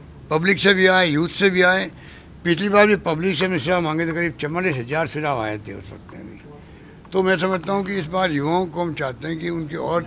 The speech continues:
दिल में क्या भावना है और क्या सुझाव है। आजकल तो युवाओं में प्रतिभाएं बहुत ज़्यादा हैं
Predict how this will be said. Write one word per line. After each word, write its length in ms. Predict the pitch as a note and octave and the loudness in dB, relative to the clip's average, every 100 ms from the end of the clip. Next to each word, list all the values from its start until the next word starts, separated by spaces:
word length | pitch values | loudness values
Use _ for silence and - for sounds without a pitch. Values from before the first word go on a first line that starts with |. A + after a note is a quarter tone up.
| A#2 | -6
दिल 140 | D3 E3+ | -6 -4
में 160 | E3+ D3+ | -2 -2
क्या 180 | E3 | -2
भावना 360 | C#3+ G#2+ A2 A#2 | -2 -4 -6 -8
है 220 | G#2 G2+ - - - - - - | -8 -10 -14 -20 -20 -20 -20 -6
और 160 | - E3+ | 0 0
क्या 140 | E3 D#3 | 0 -2
सुझाव 320 | C#3+ C#3+ C3+ | -2 -2 -2
है। 80 | C3 | -2
आजकल 300 | C#3 C3 E3+ | -6 -6 -8
तो 140 | E3+ | -6
युवाओं 300 | D#3 D3+ E3 | -4 -2 -2
में 180 | F3 D3 | -4 -6
प्रतिभाएं 420 | C#3+ - E3+ F3 | -10 -6 -4 -2
बहुत 160 | D3+ D#3+ | -2 -4
ज़्यादा 240 | B2+ D3 D#3 | -2 -2 -2
हैं 280 | G#2+ F2+ | -4 -8